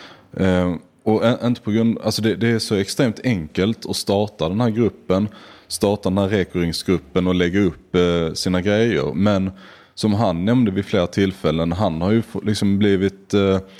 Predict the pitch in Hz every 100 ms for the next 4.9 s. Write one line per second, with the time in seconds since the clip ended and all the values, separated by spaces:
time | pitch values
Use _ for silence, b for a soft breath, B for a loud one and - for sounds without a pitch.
0 | B B B B - 85 101 104 98 98
1 | - 104 - 95 - 101 - 98 - 107
2 | 101 92 95 92 90 78 - - 104 104
3 | 113 78 80 87 85 95 87 87 - 101
4 | 87 87 87 92 110 - - _